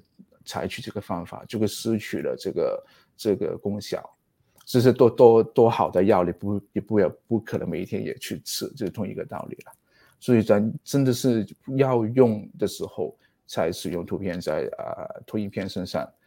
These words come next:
还有第，第二就是，呃，不要用太小的图片，因为现在，呃，呃，网上也有很多很多，呃，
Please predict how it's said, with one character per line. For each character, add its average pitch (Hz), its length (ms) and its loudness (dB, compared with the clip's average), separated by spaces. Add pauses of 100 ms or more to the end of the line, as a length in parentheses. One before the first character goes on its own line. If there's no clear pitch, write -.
(280)
还 117 80 6
有 80 100 6
第， 104 160 2
第 95 200 -2
二 92 160 0
就 90 120 -2
是， 90 360 -4
呃， 85 100 -2
不 - 160 0
要 113 140 6
用 92 100 -6
太 107 180 -4
小 - 200 -6
的 64 80 -4
图 - 120 -16
片， - 280 -12
因 107 80 -4
为 85 60 -2
现 95 200 -4
在， 87 340 0 (120)
呃， - 960 -12
呃， - 560 -6
网 - 200 -2
上 110 220 0 (440)
也 90 100 -2
有 92 80 2
很 80 300 -8
多 98 180 -2
很 90 180 -6
多， 85 420 0
呃， 76 200 -10